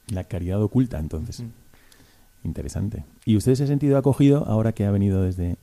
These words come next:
Speaker 1: México aquí? Bueno, es una pregunta retórica porque veo que está la mar de contento,
Speaker 2: Ujú.
Speaker 1: pero <laughs> ¿cómo ha sido la llegada aquí?
Speaker 2: La verdad es que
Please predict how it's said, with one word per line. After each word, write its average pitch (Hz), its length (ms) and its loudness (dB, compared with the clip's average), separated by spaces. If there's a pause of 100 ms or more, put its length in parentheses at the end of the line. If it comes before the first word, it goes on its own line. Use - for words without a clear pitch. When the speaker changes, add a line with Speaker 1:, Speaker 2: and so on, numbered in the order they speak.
(140)
Speaker 1:
México 104 500 -2
aquí? 107 260 -6 (260)
Bueno, 87 180 0
es 85 60 -2
una 92 100 0
pregunta 87 300 -2
retórica 87 420 -4
porque 85 240 -4
veo 90 160 -2
que 95 80 -2
está 98 320 -4
la 95 120 -4
mar 90 160 -2
de 90 80 -4
contento, 101 380 0
Speaker 2:
Ujú. - 80 -8 (640)
Speaker 1:
pero 87 340 0 (520)
<laughs> - 180 -20
¿cómo 113 220 6
ha 107 40 4
sido 107 260 6
la 95 100 4
llegada 85 560 0
aquí? 87 320 -8 (680)
Speaker 2:
La 120 100 -4
verdad 139 420 2
es 135 280 -4
que 120 600 -2